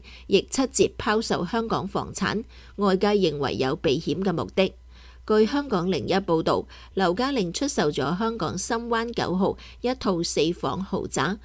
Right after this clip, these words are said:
可觀賞海景，屬於一百九十平方米嘅大戶型，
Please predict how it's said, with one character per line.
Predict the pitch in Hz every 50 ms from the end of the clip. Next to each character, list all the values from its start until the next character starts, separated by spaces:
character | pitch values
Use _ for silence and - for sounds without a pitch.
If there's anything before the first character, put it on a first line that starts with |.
| - -
可 | - -
觀 | 160 175 196 - 254 262
賞 | 285 - - 170 170
海 | 190 196 151 131
景， | - - 160 131 185 196 - - - - -
屬 | - - 226 220 - -
於 | 247 269 302 -
一 | - 262 269
百 | 262 - 190 160
九 | - - 151 143 175
十 | 220 - - 185 - -
平 | - 208 170 151 156
方 | - - 220 233
米 | 226 180 113 120
嘅 | 143 - 147 147
大 | - - 160 139 127
戶 | - 143 151 156
型， | 151 147 113 -